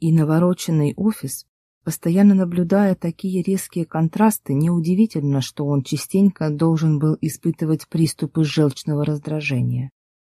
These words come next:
Я бы даже не удивилась, если бы выяснилось, что сам Вадим втайне вынашивал планы кого-нибудь грохнуть,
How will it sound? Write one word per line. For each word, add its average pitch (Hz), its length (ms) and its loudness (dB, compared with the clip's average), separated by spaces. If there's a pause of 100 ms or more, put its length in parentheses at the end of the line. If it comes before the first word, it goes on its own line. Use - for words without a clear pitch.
Я 165 200 4
бы 170 100 4
даже 165 320 4
не 165 140 6
удивилась, 170 640 0
если 147 340 -2
бы 147 300 0
выяснилось, 156 720 0
что - 220 -6
сам 185 360 0
Вадим 135 400 -2
втайне 185 580 0
вынашивал 170 640 0
планы 175 380 -2
кого-нибудь 147 580 0
грохнуть, 147 600 2